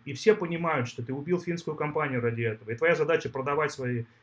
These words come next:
свои приложения, а не встраиваться в существующую инфраструктуру,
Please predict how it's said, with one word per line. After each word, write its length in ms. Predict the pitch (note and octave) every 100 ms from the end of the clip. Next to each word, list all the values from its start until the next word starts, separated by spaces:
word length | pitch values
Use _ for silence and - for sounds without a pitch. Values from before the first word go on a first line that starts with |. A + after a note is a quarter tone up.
| _
свои 320 | - D#3+ F3+
приложения, 720 | C3+ C3 C3+ C#3 D3 B2+ A2+
а 80 | B2+
не 80 | C#3
встраиваться 560 | - D#3 D3+ B2+ B2
в 180 | A#2 A#2+
существующую 520 | - B2+ - C#3 C3
инфраструктуру, 760 | B2 B2 - D3 A#3+ A#3 B2